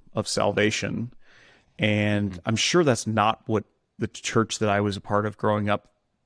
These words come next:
Speaker 1: said. I'm sure that's not, I'm, I'm, it was a, it was a me problem. I'm
Speaker 2: Right.
Speaker 1: convinced of it, but I just
Speaker 2: Mm.
Speaker 1: couldn't, I just couldn't understand who Jesus really was. I couldn't understand why he was. I couldn't understand the beauty, and,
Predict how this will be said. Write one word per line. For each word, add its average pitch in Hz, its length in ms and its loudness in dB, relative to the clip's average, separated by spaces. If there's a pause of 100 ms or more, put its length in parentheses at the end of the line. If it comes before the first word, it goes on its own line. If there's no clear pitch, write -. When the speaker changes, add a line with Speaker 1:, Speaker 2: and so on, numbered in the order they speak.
(260)
Speaker 1:
said. - 500 4
I'm 101 120 -8
sure 110 160 -2
that's 110 180 0
not, 117 120 0
I'm, 113 220 -2
I'm, 117 180 -2
it 123 240 0
was 113 140 -2
a, 110 40 4
it 104 80 0
was 113 120 -2
a 110 60 0
me 117 180 2
problem. 104 340 0
I'm 101 120 -2
Speaker 2:
Right. 101 140 -2
Speaker 1:
convinced 104 380 0
of 98 100 0
it, 104 160 -2 (680)
but 95 120 2
I 104 120 8
just 131 240 0
Speaker 2:
Mm. - 40 -14
Speaker 1:
couldn't, 123 360 -2
I 117 100 2
just - 360 -6
couldn't 117 100 -2
understand 104 600 -2
who 110 320 0
Jesus 101 440 -2
really 101 200 0
was. 104 360 2
I 101 80 -2
couldn't 110 240 -6
understand 104 640 -6 (100)
why 104 500 0
he 127 220 0
was. 135 460 2
I - 80 -6
couldn't 110 260 -4
understand 104 400 -2
the 101 40 -6
beauty, 110 460 0
and, 101 180 -6